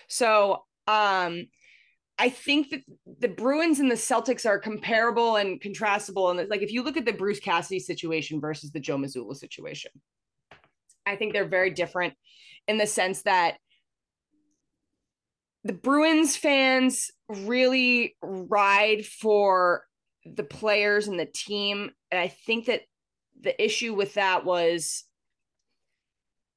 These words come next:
they wanted to, we, I don't know. I, I don't know what I'm trying to say here. I guess what I'm trying to say is that, you know, like,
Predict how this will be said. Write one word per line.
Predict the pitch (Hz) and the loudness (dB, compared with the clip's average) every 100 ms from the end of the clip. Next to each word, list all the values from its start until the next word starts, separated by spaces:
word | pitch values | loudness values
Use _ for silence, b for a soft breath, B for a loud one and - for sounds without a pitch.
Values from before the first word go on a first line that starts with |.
| - | -6
they | 185 233 | 2 2
wanted | 202 220 233 240 | 4 2 2 0
to, | - - 247 233 214 - _ _ _ - 151 _ _ - | -2 -2 -2 -2 -6 -10 _ _ _ -20 -20 _ _ -16
we, | 214 262 - _ | -12 -12 -14 _
I | - 247 | -8 -6
don't | 190 | -6
know. | 143 147 | -6 -4
I, | 233 | -2
I | 269 208 | -2 -2
don't | 247 240 | -2 0
know | |
what | 180 | 0
I'm | 165 | -4
trying | 190 175 | -4 -4
to | 170 | 0
say | 170 | 0
here. | 175 | 2
I | 170 | 0
guess | 220 330 339 | 2 0 0
what | 339 | 0
I'm | 247 | 0
trying | 269 247 | 0 0
to | 247 | 2
say | 220 208 | 2 2
is | 190 170 | 2 0
that, | 185 165 - | 0 0 2
you | |
know, | 208 | 2
like, | 185 185 | 2 0